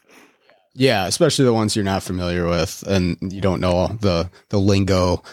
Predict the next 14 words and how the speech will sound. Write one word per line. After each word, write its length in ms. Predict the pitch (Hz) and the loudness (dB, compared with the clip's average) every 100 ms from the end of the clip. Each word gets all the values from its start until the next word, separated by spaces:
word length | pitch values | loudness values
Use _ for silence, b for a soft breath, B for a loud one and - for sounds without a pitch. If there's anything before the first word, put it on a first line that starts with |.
| B 104 | B -14
the 120 | 104 | -4
codes 540 | - 92 92 90 80 | 0 2 2 0 -2
and 100 | 90 | -2
all 180 | 85 87 | 0 0
that 180 | 87 - | 0 -2
stuff. 520 | - 85 80 - - | -2 -2 -4 -8 -8
And 280 | 87 82 82 | -4 -2 0
yeah, 140 | 110 92 | 2 2
that's, 200 | 113 - | 0 2
that's 260 | 135 139 | 0 4
me 160 | 143 143 | 4 4
for 160 | - | 4
Euro. 440 | 120 127 110 90 87 | 4 4 4 2 2
Like, 360 | 90 87 - | 2 0 -4